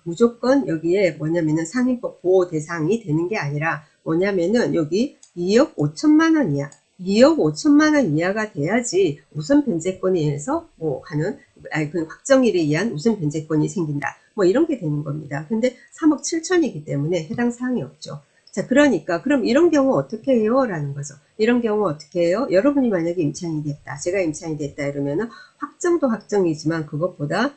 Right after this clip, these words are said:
소유자하고 얘기를 해서, 임대인하고 얘기를 해서, 그 아까 보면은 전세권 등기되어 있죠.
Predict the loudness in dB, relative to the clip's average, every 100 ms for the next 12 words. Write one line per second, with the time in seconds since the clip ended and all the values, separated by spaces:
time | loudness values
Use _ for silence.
0 | _ -2 -2 0 -2 -2 -2 -2 -2 -4
1 | -2 -4 -6 -8 -8 -6 -2 0 -2 -2
2 | -4 -4 -4 -4 -4 -6 -8 -8 -12 _
3 | _ -6 -4 -4 -2 0 0 0 0 0
4 | 0 0 0 0 0 0 0 -2 -4 -6